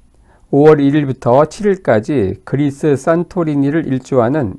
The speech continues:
열린다 성경 스터디 투어가 진행됩니다. 아, 다녀오신 분들의 후기 그리고 신청 방법 등은 영상 하단의 링크를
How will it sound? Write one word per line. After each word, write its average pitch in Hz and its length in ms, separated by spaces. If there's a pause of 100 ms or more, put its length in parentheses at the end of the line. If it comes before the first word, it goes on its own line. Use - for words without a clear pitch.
열린다 127 400
성경 123 480
스터디 175 460
투어가 143 480
진행됩니다. 120 840 (440)
아, - 120
다녀오신 151 540
분들의 147 420
후기 156 480 (160)
그리고 117 400
신청 170 540
방법 120 460
등은 139 420
영상 113 420
하단의 135 600
링크를 139 680